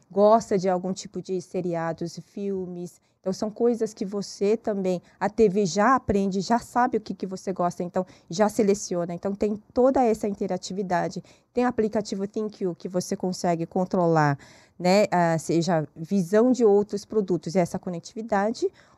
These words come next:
ou também controlar também volumes, mudança de canais, que você consegue fazer isso via aplicativo,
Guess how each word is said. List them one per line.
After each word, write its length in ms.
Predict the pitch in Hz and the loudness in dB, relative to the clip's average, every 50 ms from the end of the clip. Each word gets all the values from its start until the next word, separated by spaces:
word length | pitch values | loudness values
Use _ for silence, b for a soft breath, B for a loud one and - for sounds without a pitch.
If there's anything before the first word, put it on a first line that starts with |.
| b - | b 2
ou 200 | - 247 277 311 | 4 4 4 4
também 400 | - - 302 285 240 220 214 233 | 4 4 4 4 4 4 4 2
controlar 520 | 247 208 202 - 190 175 175 170 175 196 | 2 0 -2 0 0 0 2 2 2 0
também 240 | 208 - 208 202 185 | 0 0 0 0 2
volumes, 920 | 175 - 233 226 190 185 196 220 226 220 208 190 170 170 165 165 160 156 - | 2 4 4 6 6 8 8 8 8 8 8 8 6 4 2 0 -2 -2 -4
mudança 400 | 190 190 175 175 170 175 - 180 | -6 -6 -6 -6 -4 -4 -4 -6
de 80 | - - | -6 -4
canais, 560 | - 247 247 220 180 185 185 185 170 165 - | -2 -2 -2 0 0 -2 -2 -2 -4 -6 -8
que 100 | - 170 | -12 -16
você 220 | 185 170 - - | -16 -16 -16 -16
consegue 340 | - 175 175 - - 156 165 | -16 -16 -10 -6 -4 -4 -2
fazer 280 | - - 170 165 165 160 | -2 -2 -2 -2 -2 -2
isso 180 | 156 - 160 | -4 -6 -10
via 320 | 160 175 165 180 180 185 180 | -12 -10 -10 -4 -2 -2 -2
aplicativo, 800 | 180 - 180 170 - 190 185 - - 196 175 170 175 170 165 | -2 -2 -4 -4 -4 -4 -6 -4 -4 -2 -2 -2 -4 -8 -14